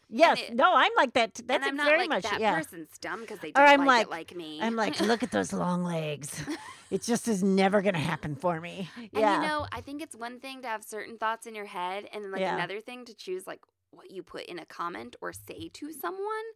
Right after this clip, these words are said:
Speaker 2: Well, yeah,
Speaker 1: too.
Speaker 2: yeah,
Speaker 1: Like,
Speaker 2: yeah.
Speaker 1: there's, there's different environments for that. Uh, and there's, there was a whole article, I'm sorry I can't remember what publication it's from, I'll try and find it, about, um,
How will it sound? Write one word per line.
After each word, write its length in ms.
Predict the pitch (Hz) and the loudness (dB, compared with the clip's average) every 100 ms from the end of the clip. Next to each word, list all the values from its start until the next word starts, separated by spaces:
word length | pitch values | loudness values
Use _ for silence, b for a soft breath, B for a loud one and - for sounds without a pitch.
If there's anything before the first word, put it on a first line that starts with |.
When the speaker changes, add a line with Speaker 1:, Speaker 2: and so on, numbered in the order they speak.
| b b | b b
Speaker 2:
Well, 80 | 320 622 640 | 4 6 8
yeah, 120 | 554 - | 6 4
Speaker 1:
too. 160 | 392 | 2
Speaker 2:
yeah, 160 | 330 480 | 2 2
Speaker 1:
Like, 140 | 311 | 0
Speaker 2:
yeah. 160 | - - | 0 -2
Speaker 1:
there's, 120 | 587 - - | -2 -4 -8
there's 220 | 320 - | -6 -6
different 300 | - 392 269 | -8 -10 -10
environments 560 | - 247 233 311 240 - | -12 -6 -4 -4 -8 -12
for 80 | 202 | -6
that. 280 | 190 175 - B B B | -4 -4 -8 B B B
Uh, 180 | 254 233 151 | 0 0 -4
and 160 | 294 285 | -8 -8
there's, 200 | 349 415 415 | -8 -10 -12
there 120 | 240 349 | -14 -10
was 100 | 480 | -10
a 60 | |
whole 180 | 277 294 - | -8 -8 -4
article, 420 | 240 254 262 247 | -6 -6 -12 -12
I'm 160 | 208 202 | -14 -18
sorry 280 | - 233 254 | -12 -10 -10
I 20 | |
can't 220 | 254 233 | -14 -14
remember 200 | 208 202 | -10 -8
what 140 | 196 - | -8 -8
publication 600 | 202 190 - 233 285 196 | -12 -14 -10 -12 -10 -12
it's 200 | 175 - | -14 -14
from, 280 | 180 175 185 | -10 -8 -6
I'll 120 | 180 | -10
try 160 | - 196 | -10 -12
and 120 | 190 | -10
find 260 | 190 185 185 | -10 -10 -10
it, 140 | 170 b b b _ | -14 b b b _
about, 380 | - 233 233 233 - | -4 -2 -2 -2 -4
um, 340 | 202 180 180 | -6 -6 -8